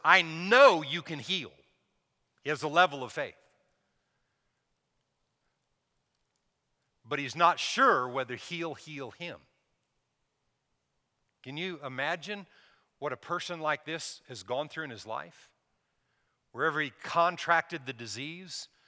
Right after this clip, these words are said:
I mean, he's, he's lost his identity. I mean,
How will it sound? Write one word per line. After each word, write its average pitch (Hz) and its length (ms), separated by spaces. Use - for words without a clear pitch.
I 131 60
mean, 139 140
he's, 113 200
he's 123 240
lost 139 400
his 123 160
identity. 139 640
I 135 60
mean, 123 280